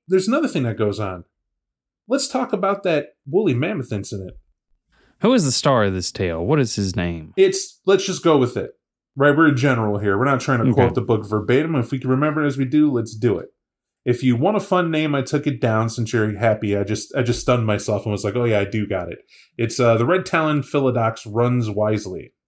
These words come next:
Speaker 2: Runs wisely. This is, um,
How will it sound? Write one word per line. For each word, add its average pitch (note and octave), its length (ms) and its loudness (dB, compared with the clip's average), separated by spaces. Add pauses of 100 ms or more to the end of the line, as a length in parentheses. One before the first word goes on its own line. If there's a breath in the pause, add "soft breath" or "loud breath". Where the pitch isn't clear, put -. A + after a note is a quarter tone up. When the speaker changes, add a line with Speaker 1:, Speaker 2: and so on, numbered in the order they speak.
(880)
Speaker 2:
Runs G#2+ 520 0
wisely. F2 640 -6 (360 loud breath)
This C#3+ 240 0
is, A#2+ 220 0
um, F#2+ 440 2